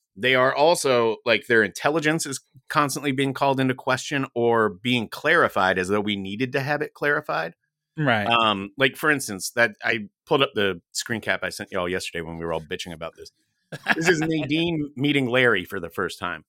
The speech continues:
Speaker 1: listeners. "Nadine, of course, Mister Larry ra-, raises and offers his hand.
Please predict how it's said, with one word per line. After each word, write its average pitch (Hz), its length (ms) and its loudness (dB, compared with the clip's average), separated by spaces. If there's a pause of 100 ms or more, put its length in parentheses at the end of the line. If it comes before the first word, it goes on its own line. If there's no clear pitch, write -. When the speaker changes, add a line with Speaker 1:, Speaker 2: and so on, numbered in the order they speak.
(160)
Speaker 1:
listeners. 98 460 -8 (960)
"Nadine, 127 540 0 (520)
of 131 140 0
course, 156 440 -2
Mister 117 760 0 (140)
Larry 120 280 4
ra-, 110 260 2 (100)
raises 107 480 -2
and 104 320 -8
offers 101 320 0
his 92 140 -14
hand. 87 300 -10